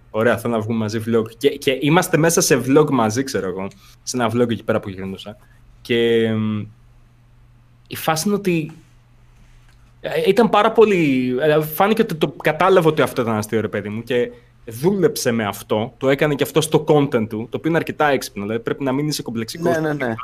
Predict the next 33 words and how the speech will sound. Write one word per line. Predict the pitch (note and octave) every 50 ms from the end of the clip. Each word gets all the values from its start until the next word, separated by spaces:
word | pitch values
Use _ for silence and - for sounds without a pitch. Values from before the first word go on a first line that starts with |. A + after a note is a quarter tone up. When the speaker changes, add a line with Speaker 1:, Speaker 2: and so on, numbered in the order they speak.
| - - -
Speaker 1:
στο | - - B2+ A#2
αστείο, | A2+ - - A#2+ A#2 A2+
οκ. | A2 - A#2 A2 - - - - - - - - - - - - - _ - C3
Εμ, | C3 B2+ C3 B2+ A#2+ B2 B2 A#2+ A#2+ -
πρέπει | D3+ D3+ - F3
να | E3
ερμηνεύσεις | D#3 D3+ D3+ D3 D#3 D#3+ D#3+ - E3+ -
τη | - -
θέληση | - - D#3 D#3 D#3 D#3 D#3 -
του | - C#3 C#3
άλλου, | C3+ A#2+ G#2
γιατί | G2 G#2+ - -
πολύ | - C3 B2 C#3
εύκολα | C#3 - B2+ A2+
μπορεί | G#2 A#2 B2+
να | B2+
το | - A2+
δει | G#2+ A2+
κάποιος | A2+ C#3 D3+ - D#3+ D3+ -
και | C#3+
να | C#3
πει, | - - D3 -
"Α, | - D#3
οκ, | D3 C#3+ - B2
είναι | A#2+ B2+
μαλάκας", | A#2+ A#2 A2+ A2+ A#2 A#2 - A2 -
ξέρω | - G2+ G#2
εγώ, | G#2+ A#2+ A#2+
με | A2+ A2+ G#2+
βρίζει, | A2 - A2+ G#2+ -
ξέρω, | - G#2 G2+ G#2 -
κάτι | G#2 G2+ -
τέτοιο. | - G2 - G2 F#2